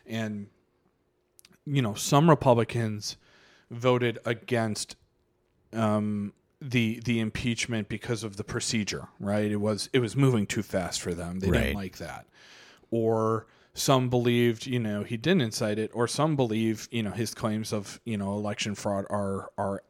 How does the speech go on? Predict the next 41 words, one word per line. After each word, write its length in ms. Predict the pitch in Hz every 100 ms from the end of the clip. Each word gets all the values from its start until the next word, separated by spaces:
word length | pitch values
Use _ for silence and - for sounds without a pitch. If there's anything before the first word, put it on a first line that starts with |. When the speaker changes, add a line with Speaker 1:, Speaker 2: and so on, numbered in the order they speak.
| _ _ _
Speaker 1:
you 120 | 117
know, 100 | 92
true 640 | - - 170 165 110 110 110
and 440 | 107 101 101 98 -
should 320 | - - 107
be 180 | 98 101
continued 760 | 95 117 101 - 98 98 98 95 _
further 580 | - 131 117 98 82 82
in, 260 | 104 104 98 -
in 120 | 98
terms 320 | - 101 98
of 260 | 101 92 -
investigations 960 | 107 101 98 - 95 104 95 101 95
and 140 | 95 90
lawsuits, 540 | 98 92 - 98 -
et 100 | 90
cetera, 300 | - 95 85
et 60 | 85
cetera. 300 | - - - - - -
Speaker 2:
That 120 | 175
was 140 | 190
the 220 | 113 101 90
junior, 560 | 80 95 110 90 87 65
uh, 840 | 82 82 85 82 80 80 80 78 - -
uh, 500 | 76 76 71 67 67
House 400 | - - 92 -
member 260 | 92 85 85
from 400 | - 87 85 80
North 240 | 87 85 -
Carolina, 480 | 92 80 90 92
was 180 | 73 76
it 80 | 82
not, 380 | 78 82 104 -
that 160 | 101
was 280 | - 95 92
saying 280 | - 92 95
that 160 | 92 87
it's 160 | 87
moving 320 | 92 92 92
too 160 | 85 95
fast? 540 | - 82 82 104 -